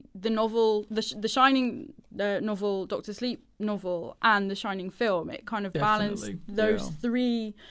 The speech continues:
Speaker 1: um, f-, sort of scaffolds very nicely.
Speaker 2: Which in horror
Speaker 1: Um,
Speaker 2: canon, it's like, it's, it's, it's, it was, I think it was always considered the King novel and the Kubrick film are kind of irreconcilable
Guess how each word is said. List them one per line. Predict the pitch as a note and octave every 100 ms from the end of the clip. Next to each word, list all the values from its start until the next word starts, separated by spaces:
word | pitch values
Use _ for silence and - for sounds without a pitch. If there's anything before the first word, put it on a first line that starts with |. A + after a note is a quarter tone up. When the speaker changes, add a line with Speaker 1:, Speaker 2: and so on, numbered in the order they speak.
| - - - - _
Speaker 1:
um, | G#3+ G#3 G3 G3 G3 G3 G3+
f-, | G3+ G#3 A#3
sort | G3 G#3
of | F#3 - -
scaffolds | - - A#3 A#3+ G#3+ F#3+ F#3 - -
very | F#3+ G3+ F#3+
nicely. | G3+ A3 G#3+ - F#3+ A2+ -
Speaker 2:
Which | D#3
in | G3
horror | - F3+
Speaker 1:
Um, | F#3+
Speaker 2:
canon, | D3 D#3+ C#3
it's | -
like, | F3 G#3+
it's, | - F3+ -
it's, | F#3+ F3+ -
it's, | F3+ F3 -
it | A3
was, | G3 D#3 - E3
I |
think | D3 E3+
it |
was | - F3
always | - F3+
considered | - F3 F3 - - - - - - - - -
the | G#3
King | D3+ D3
novel | B2+ - E3
and | -
the |
Kubrick | F3 F3 - -
film | F3+ F3
are |
kind | E3+ -
of | D#3+
irreconcilable | - E2+ F2 - E2 D#3 - - E3 - D#3 D#3 -